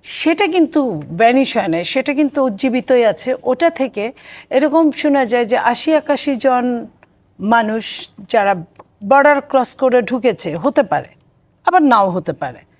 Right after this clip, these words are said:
যেমন ধরেন, জনাব আমাদের নেতা তারেক রহমান সাহেবকে লন্ডনে যে অবস্থাটা হয়েছিল কিছুদিন আগে, যে, যে সুব্রত শীর্ষ সন্ত্রাসী, তা-, তাকে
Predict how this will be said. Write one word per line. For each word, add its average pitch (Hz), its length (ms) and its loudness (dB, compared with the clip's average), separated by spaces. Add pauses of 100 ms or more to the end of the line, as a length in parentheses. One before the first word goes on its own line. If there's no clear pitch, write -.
(340)
যেমন 311 280 4
ধরেন, 285 540 2
জনাব 240 420 2
আমাদের 240 400 0
নেতা 240 300 -2
তারেক 233 400 -2
রহমান 269 260 -2
সাহেবকে 247 500 -4
লন্ডনে 226 480 0
যে 240 260 -2
অবস্থাটা 208 540 -4
হয়েছিল 240 420 -2
কিছুদিন 202 480 -8
আগে, 180 360 -4 (540)
যে, 175 500 -8
যে 196 200 -4
সুব্রত 262 480 -2
শীর্ষ - 360 -4
সন্ত্রাসী, 170 640 -6 (540)
তা-, 220 220 0 (120)
তাকে - 280 -4